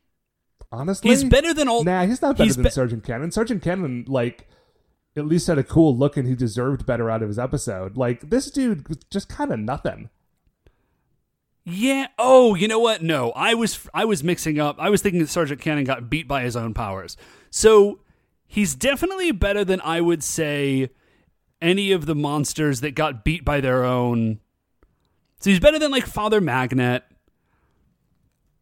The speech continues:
Speaker 2: He's better than Kasabake the Umbrella Monster. That guy was weird.
Speaker 1: See, I was actually gonna put him just below Kasabake and right next to Jet Fighter Dimension,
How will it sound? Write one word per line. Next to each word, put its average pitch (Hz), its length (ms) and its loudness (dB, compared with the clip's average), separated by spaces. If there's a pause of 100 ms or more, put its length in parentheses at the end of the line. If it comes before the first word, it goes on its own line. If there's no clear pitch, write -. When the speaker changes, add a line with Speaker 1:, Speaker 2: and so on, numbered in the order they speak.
(540)
Speaker 2:
He's 185 240 0
better 226 300 0
than 196 320 4
Kasabake 180 920 2
the 165 140 2
Umbrella 135 420 0
Monster. 104 480 -4
That 131 120 -2
guy 143 100 -2
was 120 140 -2
weird. 107 560 -4 (840)
Speaker 1:
See, - 160 -8
I 196 120 -2
was 247 120 4
actually 226 260 0
gonna 202 120 2
put 180 140 0
him 139 160 -4
just - 320 -2
below 113 340 0
Kasabake 143 840 -4
and 120 160 -2
right 127 180 0
next - 480 -8
to 127 220 0
Jet 110 280 -6
Fighter 135 280 -4
Dimension, 147 580 -6